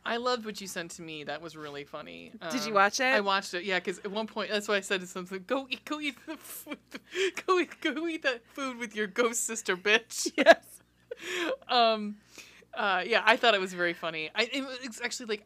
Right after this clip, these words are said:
Speaker 1: I kind of was interested in that show, and I'm glad I watched that 'cause I will not watch that show now, but I thought it was charming. Uh, it was, you know, it's, th-, what they, 'cause I think what you sent me, to me was, like, about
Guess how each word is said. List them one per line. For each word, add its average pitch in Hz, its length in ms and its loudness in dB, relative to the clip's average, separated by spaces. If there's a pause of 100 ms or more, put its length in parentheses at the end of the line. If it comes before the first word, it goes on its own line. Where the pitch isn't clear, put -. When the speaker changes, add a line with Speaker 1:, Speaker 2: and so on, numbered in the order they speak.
(120)
Speaker 1:
I 214 260 2
kind - 160 -10
of 233 60 -6
was 220 100 -6
interested 233 380 -6
in 247 80 -6
that 233 140 -6
show, 240 140 -4
and 220 80 -2
I'm 185 80 -4
glad 185 260 -2
I 180 60 0
watched 170 240 -2
that 185 120 -6
'cause - 100 -10
I 170 100 0
will 170 340 -4
not 160 180 -2
watch 156 220 -4
that 160 160 -2
show 165 180 -4
now, 160 240 -4
but 185 160 -2
I 170 80 0
thought 175 180 0
it 165 60 -6
was 170 200 -14
charming. 170 680 -6 (400)
Uh, 180 140 -2
it 247 80 -4
was, 220 260 -8
you 226 120 -4
know, 208 160 -4
it's, 190 140 -16 (680)
th-, 202 140 -14
what 226 200 -2
they, 240 100 -10
'cause 202 180 -8
I 190 80 -2
think 208 240 -10
what 220 80 -10
you 208 100 -10
sent 202 220 -8
me, 190 160 -12 (100)
to - 140 -14
me 180 120 -8
was, 165 120 -12
like, 165 100 -12
about 156 120 -10